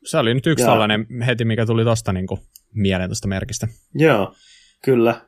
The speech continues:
Speaker 2: Joo, siis, äh, melkein, äh, yhtä suuruusmerkki tulee niiden välille, että Joan Barelli on niinku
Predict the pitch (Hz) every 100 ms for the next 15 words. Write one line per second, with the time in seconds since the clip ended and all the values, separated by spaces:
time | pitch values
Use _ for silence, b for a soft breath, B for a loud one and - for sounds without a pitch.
0 | - 131 143 120 120 - 127 117 - -
1 | _ _ _ _ _ - - - - _
2 | _ _ _ _ _ - 120 127 120 123
3 | 117 117 113 110 - - B B - -
4 | - _ _ _ _ 143 135 123 - 113
5 | 120 117 - 113 - - 117 110 50 53
6 | 104 107 110 - - - - - - -
7 | - _ - 135 123 110 101 117 117 110
8 | 110 107 110 110 104 - -